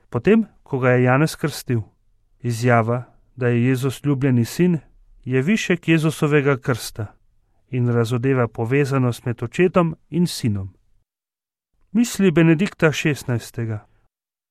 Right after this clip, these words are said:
V trenutku Jezusovega krsta, v tem ponižnem dejanju ljubezni, se je odprlo nebo.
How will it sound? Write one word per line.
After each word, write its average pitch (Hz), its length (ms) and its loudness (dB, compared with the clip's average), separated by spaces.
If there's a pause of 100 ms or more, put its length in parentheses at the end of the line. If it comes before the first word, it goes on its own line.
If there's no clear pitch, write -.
(140)
V 123 80 -4
trenutku 120 560 2
Jezusovega 110 720 0
krsta, 127 600 0 (360)
v 120 80 -6
tem 135 300 0 (180)
ponižnem 156 560 2
dejanju 139 440 4
ljubezni, 120 680 0 (320)
se - 180 -6
je 135 80 0
odprlo 202 460 2
nebo. 131 420 2